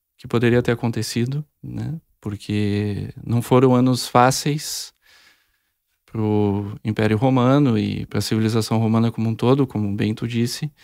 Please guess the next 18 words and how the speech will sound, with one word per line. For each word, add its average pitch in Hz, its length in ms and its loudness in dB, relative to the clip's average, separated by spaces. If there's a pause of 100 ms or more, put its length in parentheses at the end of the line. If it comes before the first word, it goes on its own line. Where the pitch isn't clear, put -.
(760)
Tu - 120 -8
disseste, 113 640 2
é, 110 720 4 (100)
foi - 280 -6
das 107 240 2
maiores 110 300 2
civilizações 113 1160 -2 (600)
e 104 480 0 (540)
é - 120 -4
indubitável 123 1000 2
a 107 140 -4
influência 110 500 0
que 135 60 -6
eles 135 120 -4
tiveram 120 520 0
com 120 480 -4 (200)
o 107 460 -10 (500)
Ocidente. - 720 -12